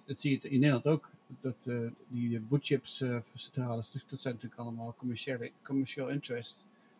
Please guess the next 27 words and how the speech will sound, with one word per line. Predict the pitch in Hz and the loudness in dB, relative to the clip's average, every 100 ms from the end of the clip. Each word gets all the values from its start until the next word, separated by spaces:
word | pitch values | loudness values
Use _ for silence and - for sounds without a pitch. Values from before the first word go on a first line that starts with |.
| _ _ | _ _
die | 143 135 | 2 4
daar | 123 | 4
denken | 120 120 120 | 0 -4 -6
van: | 139 196 | -6 0
"Goh, | 156 | 0
laten | 123 123 | 0 -6
we | |
kijken | - 135 131 | -6 -4 -4
of | - | -4
we | 127 | -4
die, | 131 | -6
op | - | 4
die | 139 | 8
manier | 135 135 127 123 | 10 10 8 6
een, | 120 120 | 6 6
eh, | 120 | 4
wat | 117 | 0
geld | 175 175 | -2 0
kunnen | 131 110 | 0 0
verdienen." | - 101 104 135 - _ _ _ _ _ _ _ _ _ _ _ | 0 0 0 -4 -8 _ _ _ _ _ _ _ _ _ _ _
En | 131 123 127 | 2 4 4
op | - | 2
zich | - 190 | 4 6
is | 143 | 6
het | 127 | 2
wel, | 123 117 113 117 | 0 0 0 0
eh, | 113 | 0